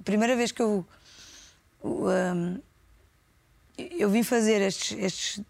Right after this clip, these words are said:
estes três duetos do meu primeiro, do meu primeiro disco ed-, lance-, aqui, editado aqui, ah,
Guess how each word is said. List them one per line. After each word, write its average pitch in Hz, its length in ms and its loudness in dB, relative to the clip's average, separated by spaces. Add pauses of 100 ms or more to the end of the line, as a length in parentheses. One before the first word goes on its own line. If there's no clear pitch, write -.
estes 202 320 -2 (120)
três 240 240 2
duetos 208 600 0
do 190 120 0
meu 220 160 2
primeiro, 208 420 4
do 196 100 2
meu 202 300 2
primeiro 214 340 4
disco 220 300 0
ed-, 185 240 2
lance-, 196 420 0 (160)
aqui, 180 200 -4 (160)
editado 180 500 0
aqui, 180 400 -4 (1040)
ah, 185 460 2